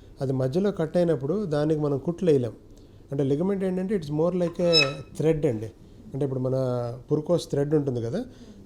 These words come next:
so అట్లాగా అది, ఇది, అది టేర్ అయిపోయిన తర్వాత అది పీసులు పీసుల్లాగా అయిపోతుంది. So కాబట్టి దానికి కుట్లేయడం అనేది it's not easy and it's very difficult also. So దానికి ఏం చేస్తామంటే ఆ లిగమెంట్ పొజిషన్‌లో wherever the ligament is supposed to be,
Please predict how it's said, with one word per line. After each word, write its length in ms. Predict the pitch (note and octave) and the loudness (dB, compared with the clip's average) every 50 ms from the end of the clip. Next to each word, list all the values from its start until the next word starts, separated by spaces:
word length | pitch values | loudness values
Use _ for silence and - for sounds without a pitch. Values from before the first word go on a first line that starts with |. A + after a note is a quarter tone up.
| - | -4
so 60 | - D3 | -2 -2
అట్లాగా 340 | C#3+ C#3+ E3+ F#3 F#3 F#3 | -2 0 0 0 2 2
అది, 100 | F3 E3 D#3 C3+ C3 - - - | 2 2 0 -2 -4 -12 -8 -2
ఇది, 180 | B2+ C#3+ C#3+ C#3 C#3 C3+ C3 C3 B2+ C3+ - - - - | 2 2 4 4 4 4 2 0 -2 -6 -10 -14 -8 -4
అది 260 | B2+ B2+ C3 B2+ B2 | 0 2 4 2 2
టేర్ 280 | B2+ - D3+ E3+ F#3 F#3+ | 2 2 2 4 4 4
అయిపోయిన 300 | F#3+ F#3 E3 F3+ F3 E3+ | 2 2 2 2 2 2
తర్వాత 260 | E3+ E3 F3 F3 A3+ | 2 0 0 -2 -2
అది 140 | A3 F3+ E3 | -4 -4 -4
పీసులు 380 | - - F3 E3+ F3 F#3+ F3 | -2 0 0 0 0 0 -2
పీసుల్లాగా 440 | D#3 E3+ D#3+ E3 E3+ E3+ F3 E3+ C#3+ | -2 -2 -2 -2 0 0 0 2 2
అయిపోతుంది. 440 | C3+ C3 B2+ C3+ A#2 A2 G#2+ G#2 A#2 | 2 2 2 0 -2 -2 -4 -6 -8
So 200 | A2 - C#3+ C#3 | -6 -4 -4 -2
కాబట్టి 340 | C3+ C#3 C#3 D#3 F3 E3+ D#3+ | 0 0 0 0 0 -2 0
దానికి 560 | C#3+ D3 D3 D3 D#3 D3+ D3 D3 C#3 C3+ B2+ - - - - - | -2 0 0 0 0 0 0 0 0 0 -2 -4 -12 -14 -8 -6
కుట్లేయడం 400 | E3 D#3 - G3 F#3+ F#3 F#3 F3 | -6 -2 0 2 2 4 4 2
అనేది 220 | F3 F#3+ G3 F3+ | 2 2 2 0
it's 140 | C3+ A#2+ C#3+ | 0 0 -2
not 180 | C#3 C#3 C3+ C#3 | -2 0 0 0
easy 280 | C3+ C3+ C3+ B2+ B2 - - - - - - - - - - - | 0 -2 -2 -4 -6 -8 -10 -20 -20 -20 -20 -20 -20 -14 -8 -6
and 60 | C#3+ C3+ | -4 -2
it's 120 | C3 B2+ | 0 4
very 160 | D3+ D#3+ F3 D#3 D3+ | 4 4 4 4 2
difficult 320 | B2+ E3+ E3 E3+ D3 B2+ | 2 2 2 2 2 2
also. 280 | B2 A2+ G#2 - - A#2 - - - - - - - - - - - - E3+ | 2 0 -2 -6 -10 -12 -14 -14 -20 -20 -20 -20 -20 -20 -20 -20 -8 0 2
So 140 | E3+ E3 | 4 4
దానికి 360 | D3+ C#3+ C#3 D#3+ F#3 F#3 F3+ F#3 | 4 2 0 0 0 0 0 0
ఏం 120 | F#3 F#3+ | 2 2
చేస్తామంటే 520 | F#3 F3 - - E3+ D#3+ D#3+ E3 F#3+ A#3 A3+ - | 0 0 0 0 0 0 0 0 -2 -6 -6 -4
ఆ 120 | D3 C#3 | -4 -4
లిగమెంట్ 680 | C3+ C3 C3 C3+ C3 C#3+ F3 F3+ G3 G3+ G3 F3+ - - - - | -2 -2 -2 -2 0 0 0 0 0 -2 -2 -4 -6 -8 -4 0
పొజిషన్‌లో 580 | C#3+ C#3 C#3+ F3+ F#3+ F#3+ G3 F#3+ E3 C#3 C3 E3+ | 0 2 4 4 2 2 2 0 0 0 0 -2
wherever 500 | A3+ G#3+ D#3 C3+ C3 C#3 D#3 D#3 D#3+ E3 D3+ C#3 | -2 -2 0 2 2 4 6 6 6 6 4 4
the 60 | C#3+ C3 C3 | 2 2 2
ligament 340 | C3 D3 D#3 D#3+ D#3+ D#3 D3+ | 2 2 4 4 4 2 0
is 180 | - C#3+ C3 - - C3 | -2 -2 -2 -2 -2 -4
supposed 380 | - - E3+ E3 D#3+ - - | 0 2 2 2 2 2 -2
to 100 | B2+ A#2+ | -2 -2
be, 80 | D#3 | -2